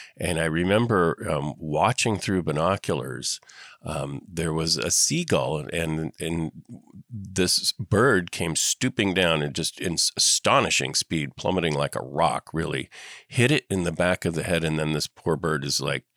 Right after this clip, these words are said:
it, it was a very, a young seagull, was like, you know, just rotating, uh, somersaulting through the air,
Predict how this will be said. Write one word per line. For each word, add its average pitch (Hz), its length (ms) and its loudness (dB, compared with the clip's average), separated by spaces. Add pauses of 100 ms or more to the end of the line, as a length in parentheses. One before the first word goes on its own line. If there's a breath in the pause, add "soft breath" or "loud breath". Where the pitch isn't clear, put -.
it, 78 200 -4
it 78 40 0
was 82 180 0
a 80 60 0
very, 78 320 -2 (100)
a 98 80 0
young 85 380 2
seagull, 76 480 -4 (400 loud breath)
was 95 180 0
like, 82 160 0 (120)
you 113 120 0
know, 76 320 -2
just 85 220 -2 (200)
rotating, 80 840 2 (100)
uh, 67 340 0
somersaulting 80 760 2
through 78 180 0
the 71 180 0
air, 73 280 2